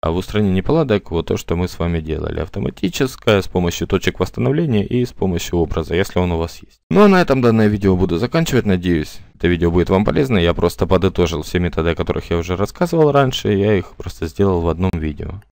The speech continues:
На этом с вами прощаюсь. Желаю вам успехов. Надеюсь, что у вас получится восстановить свою систему.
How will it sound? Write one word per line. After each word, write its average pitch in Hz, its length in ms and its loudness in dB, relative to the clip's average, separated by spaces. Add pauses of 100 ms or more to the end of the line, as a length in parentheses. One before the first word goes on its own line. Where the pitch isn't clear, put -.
На 92 60 4
этом 92 180 2
с - 100 -4
вами 85 220 2
прощаюсь. 156 640 0 (160)
Желаю 78 460 -2
вам 82 120 -8
успехов. 104 600 -4
Надеюсь, 87 460 -2
что - 240 -4
у - 20 -4
вас 82 160 -6
получится 87 500 -4
восстановить 80 460 -6
свою - 240 -6
систему. 135 580 -4